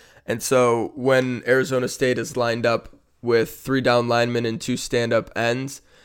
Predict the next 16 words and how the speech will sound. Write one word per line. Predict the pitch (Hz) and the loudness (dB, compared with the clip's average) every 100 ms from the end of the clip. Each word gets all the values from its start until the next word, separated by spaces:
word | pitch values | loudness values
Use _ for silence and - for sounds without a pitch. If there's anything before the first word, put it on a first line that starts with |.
| _ _ | _ _
Michigan | - 127 - 131 123 | -2 -2 0 -4 -2
State | - 123 - | 0 0 0
can | 127 117 | -4 0
run | 117 120 | 0 2
it | 120 - | 0 -2
with | 107 117 | -4 -4
just | - 117 - | -2 -6 -4
kinda | 123 117 | -2 -2
base | - 120 120 - | 0 0 -2 -2
blocking | 120 117 107 117 117 | -2 -2 -2 -6 -2
there, | 113 113 | 0 0
read | 110 127 117 | 0 -2 -2
one | 117 120 | 0 0
of | 117 | 0
the | 113 107 | 0 0
ends, | 117 120 127 - - | 0 0 -2 -8 -12